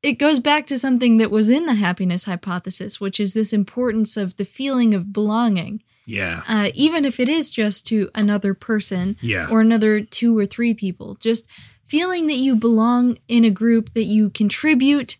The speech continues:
Speaker 1: uh, something useful,
Speaker 2: Mm-hmm.
Speaker 1: and, uh,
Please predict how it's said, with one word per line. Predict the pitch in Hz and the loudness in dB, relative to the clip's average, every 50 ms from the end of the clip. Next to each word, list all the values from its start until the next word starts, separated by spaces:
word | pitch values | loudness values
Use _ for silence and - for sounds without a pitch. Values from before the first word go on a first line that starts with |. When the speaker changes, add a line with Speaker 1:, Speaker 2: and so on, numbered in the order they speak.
| _ _ _ _ _ _ _ - | _ _ _ _ _ _ _ -4
Speaker 1:
uh, | 226 220 214 208 | -2 0 0 0
something | 185 - - 262 254 247 233 240 214 208 | 0 -2 2 4 4 4 6 6 6 6
useful, | 208 226 277 294 277 - - - 202 175 175 208 220 _ _ _ | 6 6 6 4 0 -2 -6 -4 -4 -2 -2 -4 -6 _ _ _
Speaker 2:
Mm-hmm. | - 143 123 131 127 120 | -2 0 2 2 2 4
Speaker 1:
and, | 220 220 214 214 214 208 - - _ _ _ _ | 4 4 6 6 4 4 0 -4 _ _ _ _
uh, | - 214 208 202 202 202 202 202 | -6 -2 0 0 2 0 0 -2